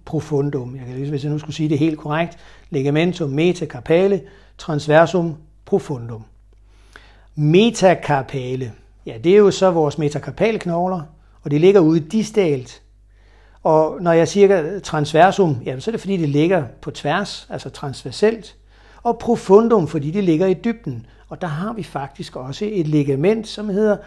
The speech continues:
ligamentum metacarpale transversum superficiale, øh, som ligger, øh, mere i relation til vores aponeurosis palmare, øh, som ligger inde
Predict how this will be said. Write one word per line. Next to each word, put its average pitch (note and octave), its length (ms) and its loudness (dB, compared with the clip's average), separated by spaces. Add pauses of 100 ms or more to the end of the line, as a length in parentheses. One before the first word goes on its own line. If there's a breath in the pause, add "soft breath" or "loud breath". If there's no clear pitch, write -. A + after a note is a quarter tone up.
(240 loud breath)
ligamentum D#3 760 0 (160)
metacarpale G3 1000 0 (260 soft breath)
transversum F3 720 -2 (400 soft breath)
superficiale, A3 920 0 (600 soft breath)
øh, D3+ 160 -2
som D#3 180 0
ligger, D3+ 400 4 (100)
øh, D3 220 -4
mere F3+ 520 2
i C3+ 180 -4
relation C#3 560 -2
til C#3 260 -8
vores C3 240 -8
aponeurosis D3+ 720 -2
palmare, C#3+ 500 -4 (460 soft breath)
øh, D#3 140 0
som D3+ 160 -4
ligger C3+ 300 -2
inde C3+ 400 -10